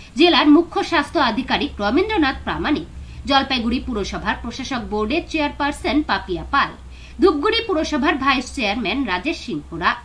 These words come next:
বৈঠক শেষে সুব্রত গুপ্ত বলেন, জেলায় জেলা প্রশাসন ও স্বাস্থ্য দফতর করোনা মোকাবিলার সব ধরনের কাজ করছে, তবুও সামান্য কিছু সমস্যা আছে, ওই সমস্যাগুলো চিহ্নিত করে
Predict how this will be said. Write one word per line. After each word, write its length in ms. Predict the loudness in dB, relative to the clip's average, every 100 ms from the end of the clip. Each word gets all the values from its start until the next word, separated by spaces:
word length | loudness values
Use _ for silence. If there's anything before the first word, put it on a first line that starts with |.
| -16 -20 -20 -10 2
বৈঠক 320 | 4 4 0
শেষে 360 | 0 -2 0 -2
সুব্রত 400 | -2 -2 0 0
গুপ্ত 320 | -2 -4 -6
বলেন, 480 | -4 -4 -4 -4 -8 -12 -20 -18 0
জেলায় 500 | 2 6 6 4 2
জেলা 300 | 0 0 -2 -4
প্রশাসন 480 | -8 -8 -6 -6 -6
ও 80 | -8
স্বাস্থ্য 420 | -4 -4 -2 -2
দফতর 460 | -2 -2 -4 -6 -6 -12 -20 -20 4
করোনা 380 | 4 6 2 2
মোকাবিলার 640 | 4 4 2 2 2 0
সব 340 | 0 -2 -2
ধরনের 400 | -2 -4 -2 -2 -2
কাজ 280 | -2 -2 -6
করছে, 440 | -16 -16 -6 -6 -6 -12 -20 -20 -2
তবুও 420 | 2 4 2 2
সামান্য 520 | 0 0 2 2 2
কিছু 380 | 0 -4 -2 -2
সমস্যা 520 | -2 -4 -4 -6 -8
আছে, 380 | -12 -12 -8 -8 -8 -18 -20 -8
ওই 180 | 0 0
সমস্যাগুলো 720 | 0 -4 -4 -4 -4 -2 -4
চিহ্নিত 480 | -4 -6 -4 -6 -8
করে 320 | -4 -4 -4